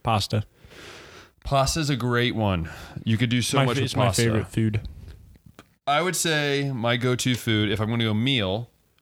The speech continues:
Speaker 2: would be probably,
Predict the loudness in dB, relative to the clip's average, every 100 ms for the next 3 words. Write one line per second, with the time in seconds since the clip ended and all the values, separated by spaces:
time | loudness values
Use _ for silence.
0 | _ -6 -2 2 4 4 4 4 0 -6
1 | -20 -20 _ _ _ _ _ _ _ _
2 | -16 -4 0 2 0 -2 0 2 2 2